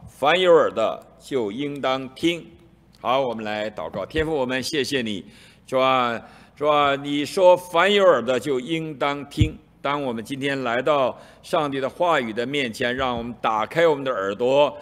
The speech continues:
让你的话进入我们生命之中，说让我们能够持守真道，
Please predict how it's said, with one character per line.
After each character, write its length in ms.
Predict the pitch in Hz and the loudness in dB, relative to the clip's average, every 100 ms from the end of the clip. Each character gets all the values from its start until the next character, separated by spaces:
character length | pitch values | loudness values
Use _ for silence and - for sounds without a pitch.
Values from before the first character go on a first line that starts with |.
| - - | -20 -12
让 260 | 143 165 151 | 0 0 0
你 100 | 131 | -2
的 120 | 135 | -4
话 400 | - 202 165 139 | 0 2 2 0
进 240 | 110 170 | -2 -6
入 160 | 147 123 | -4 -4
我 120 | 104 | -4
们 120 | 92 | -6
生 260 | 95 - 131 | -10 -10 -8
命 200 | 117 104 | -8 -10
之 160 | 87 104 | -10 -6
中， 300 | 113 117 127 - - _ | -4 -4 -8 -18 -20 _
说 180 | 123 127 | -4 0
让 220 | 160 180 | 2 2
我 140 | 156 | 2
们 280 | 139 156 156 | 2 0 0
能 120 | 156 | -2
够 160 | 165 160 | -2 -2
持 320 | - - 302 | -2 -6 -4
守 320 | 185 143 104 | -2 0 -2
真 320 | 98 175 151 147 | -2 -2 -2 0
道， 320 | 165 98 | 0 0